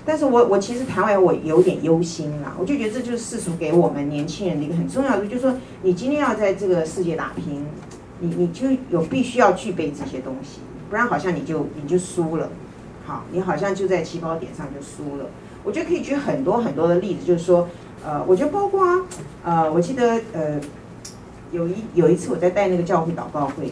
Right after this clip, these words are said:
就是说我们为那个，现在都不叫联考嘛，现在叫学测啊，什么测一大堆，我现在都搞不清楚那些名称。那我们就为那些高三的或者是，呃，来，来祷告。那我常，我自己在想的时候，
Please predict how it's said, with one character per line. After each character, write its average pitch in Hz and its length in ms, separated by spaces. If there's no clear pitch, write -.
就 156 100
是 - 100
说 151 100
我 143 160
们 147 180
为 170 180
那 143 200
个， - 200
现 262 160
在 247 60
都 233 100
不 233 80
叫 220 180
联 156 260
考 - 240
嘛， - 120
现 180 140
在 180 80
叫 170 40
学 143 320
测 143 280
啊， 147 160
什 - 120
么 - 100
测 - 200
一 135 80
大 147 160
堆， 143 80
我 135 80
现 185 160
在 170 80
都 - 40
搞 - 100
不 - 100
清 160 160
楚 160 120
那 147 60
些 143 60
名 143 140
称。 151 160
那 240 80
我 - 60
们 190 60
就 220 120
为 262 200
那 220 120
些 190 260
高 202 260
三 190 400
的 151 180
或 165 160
者 127 80
是， 143 400
呃， 147 80
来， - 120
来 147 220
祷 - 80
告。 151 200
那 427 100
我 294 80
常， - 160
我 202 80
自 202 100
己 339 100
在 285 120
想 - 240
的 151 100
时 175 100
候， 190 60